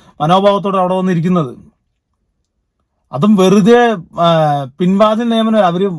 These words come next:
നേരെ, നേരായ മാർഗത്തിലൂടെ നേരെ എക്സാം എഴുതിയിട്ട് വന്നവരാണ് അവര്. അവർക്ക് ജോലി കിട്ടാണ്ടാവുമ്പോ ഒരു സാധാരണക്കാരെന്നുള്ളവർക്ക് ആർക്കാരും രോക്ഷം വരുന്ന ഒന്നാണത്.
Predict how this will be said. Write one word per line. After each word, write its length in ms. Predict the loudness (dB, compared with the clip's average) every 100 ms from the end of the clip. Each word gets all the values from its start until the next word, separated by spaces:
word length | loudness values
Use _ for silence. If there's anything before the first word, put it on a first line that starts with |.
| -10 -10
നേരെ, 480 | -6 -4 -2 0 0
നേരായ 500 | -2 -4 -2 0 0
മാർഗത്തിലൂടെ 880 | 0 0 -2 -4 -6 -4 -2 -2 -4 _ _ _ -8
നേരെ 380 | -4 -2 0 -2 -4 _ _ _ _ -14
എക്സാം 380 | -6 -2 0 0
എഴുതിയിട്ട് 240 | -4 -2
വന്നവരാണ് 460 | -2 -2 -2 -2 -2
അവര്. 220 | -4 -8 -18 _ _ _ _ _ _ -12
അവർക്ക് 340 | -6 -4 -4 -8 -8
ജോലി 260 | -4 -2 0
കിട്ടാണ്ടാവുമ്പോ 600 | 0 0 0 -2 -2 -2 -2 -4 _ -8
ഒരു 120 | -4
സാധാരണക്കാരെന്നുള്ളവർക്ക് 1120 | 0 0 0 -2 0 -2 -2 -4 -6 -4 -4
ആർക്കാരും 500 | -4 -4 0 0 0
രോക്ഷം 280 | -6 -6 -6
വരുന്ന 200 | -6 -6
ഒന്നാണത്. 400 | -4 -4 -6